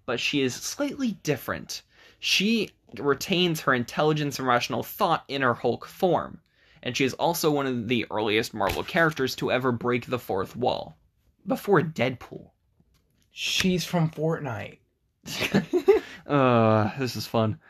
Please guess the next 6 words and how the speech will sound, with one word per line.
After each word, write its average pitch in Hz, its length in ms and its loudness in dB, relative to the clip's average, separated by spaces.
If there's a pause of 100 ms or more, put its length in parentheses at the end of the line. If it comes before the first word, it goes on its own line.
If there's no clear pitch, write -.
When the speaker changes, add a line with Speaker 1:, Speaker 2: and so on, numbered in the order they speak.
(200)
Speaker 1:
Secret 226 640 2
Invasion. 151 840 4 (440)
Speaker 2:
Oh, 120 220 -4
okay. 135 120 2
Speaker 1:
A - 20 4
seri-, 170 520 4